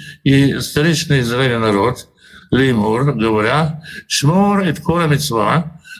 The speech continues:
соблюдай все заповеди, ашер анахей мицаве отхем айом, которые мы, я заповедовал тебе сегодня. Вая байом, и будет в тот день, ашер таавру эт Иорден, когда вы перейдёте Иордан,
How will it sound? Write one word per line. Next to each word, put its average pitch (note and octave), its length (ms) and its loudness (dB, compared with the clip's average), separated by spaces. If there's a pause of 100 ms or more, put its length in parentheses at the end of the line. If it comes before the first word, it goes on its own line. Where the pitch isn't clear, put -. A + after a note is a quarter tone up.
соблюдай F3+ 460 2
все D#3+ 160 0
заповеди, B2+ 720 0 (320)
ашер E3 300 0
анахей G#3+ 640 0
мицаве F#3 760 2 (240)
отхем C3+ 400 0
айом, G#2 380 -2 (340)
которые F3 400 2
мы, D#3 160 0
я D#3+ 220 2
заповедовал C3 580 0
тебе A2 200 -2
сегодня. G2 420 -2 (120)
Вая D#3+ 460 0
байом, F3+ 680 4 (480)
и A#2 60 0
будет G3 280 6
в - 80 -6
тот A2+ 140 0
день, G#2 520 4 (360)
ашер C#3+ 340 -2
таавру D3 460 0
эт A3 160 -4
Иорден, G#2+ 640 0 (400)
когда C#3 260 2
вы E3+ 100 2
перейдёте D#3 600 0
Иордан, G2 640 0